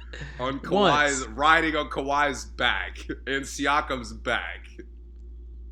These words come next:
Speaker 2: Right. Yeah. So, um,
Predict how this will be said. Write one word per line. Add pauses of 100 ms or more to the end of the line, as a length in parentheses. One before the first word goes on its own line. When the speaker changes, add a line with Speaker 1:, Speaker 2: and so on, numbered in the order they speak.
(100)
Speaker 2:
Right. (680)
Yeah. (1200)
So, (120)
um,